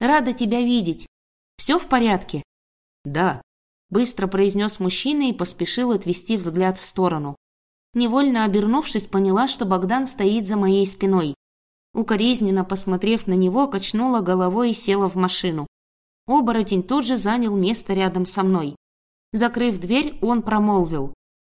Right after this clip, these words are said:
«Данил, едем в офис новой фирмы. Сегодня я работаю там». «Понял»,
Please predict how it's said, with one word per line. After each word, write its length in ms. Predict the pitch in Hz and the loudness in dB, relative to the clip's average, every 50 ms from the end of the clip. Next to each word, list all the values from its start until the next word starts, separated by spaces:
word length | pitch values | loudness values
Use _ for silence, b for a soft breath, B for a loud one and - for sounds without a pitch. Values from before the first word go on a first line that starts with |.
| _ _ _ _ _ _ | _ _ _ _ _ _
«Данил, 560 | 156 143 160 170 175 185 190 175 139 120 120 - - - - - | -4 0 2 4 6 6 6 6 4 0 -6 -10 -16 -18 -12 -6
едем 420 | 143 151 175 196 185 175 151 151 | 2 4 6 6 6 4 0 0
в 80 | 147 170 | 2 2
офис 340 | 202 196 196 170 - - | 2 2 2 -2 -2 -2
новой 300 | 165 160 165 160 156 156 | -2 -2 -2 -2 -2 -4
фирмы. 460 | 147 - - 160 156 143 139 127 110 - - _ _ _ _ _ _ _ | -4 -4 -2 -2 -2 -2 -2 -4 -6 -8 -12 _ _ _ _ _ _ _
Сегодня 540 | - - - 175 160 180 196 185 185 185 175 | -4 0 2 2 4 4 4 6 6 4 4
я 120 | 175 175 | 4 4
работаю 520 | 175 175 160 156 160 160 - 165 160 156 151 | 2 2 0 0 -2 -2 0 0 -2 -2 -2
там». 340 | - 165 151 131 120 113 - _ _ _ _ _ _ _ _ _ _ _ _ _ _ | 0 0 0 0 0 -4 -6 _ _ _ _ _ _ _ _ _ _ _ _ _ _
«Понял», 460 | - 165 185 196 190 175 165 160 160 | -2 2 4 4 4 4 2 0 -4